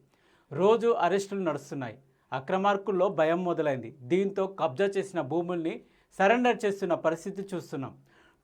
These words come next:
టోటల్గా రెండు వేల ఎకరాలు ఉంటుందంటున్నారు. ఫోరెన్సిక్ ఆడిట్లో గులాబీ దందా బయటకు వచ్చింది. ఎక్కడైనా ఈ భూములు మాకొద్దు అంటూ కలెక్టర్ను కలిసి వాపస్ చేసిన సీన్లు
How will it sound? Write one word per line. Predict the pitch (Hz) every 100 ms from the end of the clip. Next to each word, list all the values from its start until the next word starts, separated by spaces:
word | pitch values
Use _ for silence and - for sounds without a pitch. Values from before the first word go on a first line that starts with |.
| -
టోటల్గా | 220 254 254 208 220
రెండు | 190 180 208
వేల | 214 208
ఎకరాలు | 180 175 190 196
ఉంటుందంటున్నారు. | 151 160 160 143 127 127 117 104 _ _ _ _ _ 190
ఫోరెన్సిక్ | 214 233 226 233 -
ఆడిట్లో | 170 185 190 190 180 196
గులాబీ | 151 156 196 220 202
దందా | 170 160 185
బయటకు | 156 160 165 170
వచ్చింది. | 143 135 131 110 - - - - _
ఎక్కడైనా | 147 165 240 247 226
ఈ | 240 175 190
భూములు | 143 208 226 233
మాకొద్దు | 190 175 185 160 202
అంటూ | 180 170 175 185
కలెక్టర్ను | 196 196 220 214 214 208
కలిసి | 180 175 190
వాపస్ | 180 175 202 202 185
చేసిన | 185 170 160
సీన్లు | 170 175 185